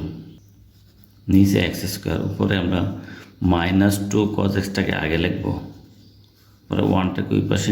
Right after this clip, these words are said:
নিয়ে যাই, প্লাস cos two x। এখন এটার আমরা একসাথে রেখে দিলাম, limit x tends to zero, মাইনাস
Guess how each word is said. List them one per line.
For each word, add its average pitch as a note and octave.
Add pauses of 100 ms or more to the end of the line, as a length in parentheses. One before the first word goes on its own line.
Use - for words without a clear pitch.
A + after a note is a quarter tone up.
নিয়ে G#2+
যাই, A2 (1300)
প্লাস F#2+ (380)
cos - (120)
two - (300)
x। - (1500)
এখন G2 (100)
এটার F#2+ (100)
আমরা F#2+ (380)
একসাথে G#2
রেখে -
দিলাম, G2 (1000)
limit E2+ (1120)
x - (200)
tends F2+ (140)
to F2 (200)
zero, F2 (1900)
মাইনাস E2